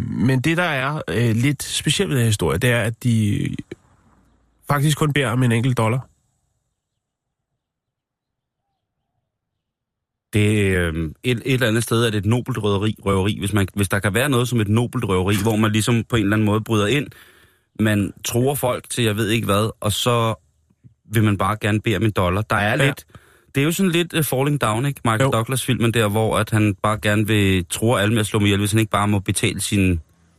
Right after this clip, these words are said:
Speaker 2: cheeseburger.
Speaker 1: Ja, lige præcis.
Speaker 2: Og, men er der nogen, vil, vil de så også, er de så søde, så de så bruger den ene dollar i, i butikken?
Speaker 1: Øh, nej, det havde jo været endnu mere nobelt, kan man sige.
Speaker 2: Mm.
Speaker 1: Øh,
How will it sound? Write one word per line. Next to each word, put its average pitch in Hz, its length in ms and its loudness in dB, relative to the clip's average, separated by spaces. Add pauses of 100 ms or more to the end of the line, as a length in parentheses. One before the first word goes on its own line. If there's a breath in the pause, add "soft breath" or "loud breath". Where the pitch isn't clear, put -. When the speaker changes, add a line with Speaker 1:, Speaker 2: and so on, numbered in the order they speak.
(120)
Speaker 2:
cheeseburger. 87 460 0 (1040)
Speaker 1:
Ja, 156 100 4
lige 165 120 2
præcis. 120 420 0
Speaker 2:
Og, 131 200 -2
men 127 120 2
er 120 120 -2
der 123 80 0
nogen, 143 580 0
vil, 107 300 2
vil 117 100 4
de 107 80 2
så 139 200 0 (120)
også, 123 300 0
er 127 60 2
de 147 60 0
så 147 120 -2
søde, 147 220 2
så 143 60 -4
de 117 100 0
så 123 80 2
bruger 156 240 0
den 170 140 2
ene 123 180 2
dollar 113 260 0
i, 98 220 0
i 92 260 0
butikken? 120 440 -2 (280)
Speaker 1:
Øh, 135 320 2
nej, 156 200 2 (100)
det 196 80 2
havde 233 160 2
jo 185 60 0
været 143 200 0
endnu 208 140 2
mere 151 240 0
nobelt, 131 360 0
kan 147 140 0
man 120 140 4
sige. 117 440 2
Speaker 2:
Mm. 107 60 2
Speaker 1:
Øh, 107 520 2